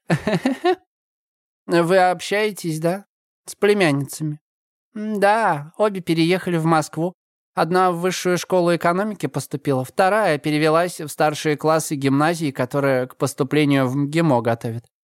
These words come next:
М, я намеренно налаживала с ними контакт, когда тренинг по архетипам проходила. У нас, э, была сессия погружения в юность, и когда я погрузилась в свою, поняла, какая там бесхозная была. Столько напряжения внутри, столько беспорядка в чувствах,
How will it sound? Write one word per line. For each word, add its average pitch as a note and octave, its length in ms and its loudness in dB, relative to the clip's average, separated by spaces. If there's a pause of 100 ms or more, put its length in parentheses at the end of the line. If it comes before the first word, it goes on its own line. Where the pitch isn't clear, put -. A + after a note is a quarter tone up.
(240)
М, A3 180 -2
я G#3+ 200 0
намеренно G#3+ 500 0
налаживала D#3 580 0
с - 120 -8
ними D#3 180 -2
контакт, D3+ 540 -4
когда C#3 440 0
тренинг C#3+ 460 0
по C#3 160 2
архетипам C#3 560 -4
проходила. C3 560 -2 (480)
У G3 100 -2
нас, F#3 340 0
э, F#3 180 0
была F#3 360 2
сессия F3+ 500 -2
погружения E3 800 0
в E3+ 60 -4
юность, F3 480 -4 (320)
и D#3+ 140 0
когда D#3+ 340 2
я D#3 60 2
погрузилась D#3+ 640 -2
в - 100 -16
свою, D#3+ 360 0
поняла, C#3 480 0
какая C#3+ 360 -2
там C#3 240 0
бесхозная C3 600 0
была. B2 280 -2 (460)
Столько G3 380 -2
напряжения F3 680 2
внутри, C#3+ 420 -2
столько D#3+ 400 -2
беспорядка D3 680 0
в - 60 -16
чувствах, - 540 -8